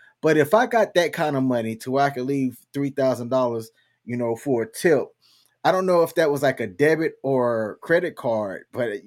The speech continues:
yeah, I'm not s-, allowing anybody to take my I D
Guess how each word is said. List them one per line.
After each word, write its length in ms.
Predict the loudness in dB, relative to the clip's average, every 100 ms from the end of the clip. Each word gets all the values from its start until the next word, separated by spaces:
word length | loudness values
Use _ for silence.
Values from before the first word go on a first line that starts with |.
| -16
yeah, 560 | -6 -6 -4 -6 -6 -4
I'm 240 | 0 0 2
not 220 | 0 0
s-, 280 | -4 -12 -14 _ _
allowing 540 | -2 2 2 2 0 -2
anybody 680 | -2 -2 0 0 0 -8 -12 _ _ _ _ _ -8
to 100 | -8
take 340 | -2 0 0
my 300 | -4 -4 -4 -4
I 220 | -4 -4
D 600 | -2 -2 -2 -4 -10